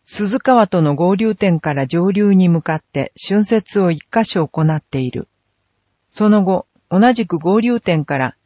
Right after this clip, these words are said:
鈴川側の上流のところを浚渫すると確認している。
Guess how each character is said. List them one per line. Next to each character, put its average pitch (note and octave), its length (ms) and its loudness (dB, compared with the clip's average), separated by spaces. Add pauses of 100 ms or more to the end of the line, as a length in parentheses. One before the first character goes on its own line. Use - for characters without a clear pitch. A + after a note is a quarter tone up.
鈴 G3 320 -6
川 A#3 320 2
側 G#3 260 4
の F3+ 240 0
上 G3+ 240 2
流 A3+ 220 2
の A3 160 0
と G#3+ 100 -6
こ G#3 140 -2
ろ F#3+ 100 0
を D#3 80 -2
浚 F3+ 200 -2
渫 F#3 220 -4
す - 200 -8
る E3 100 -6
と E3 140 -6
確 D#3 280 -6
認 D#3 220 0
し - 140 -8
て C#3+ 140 -4
い C#3 100 -4
る。 - 180 -12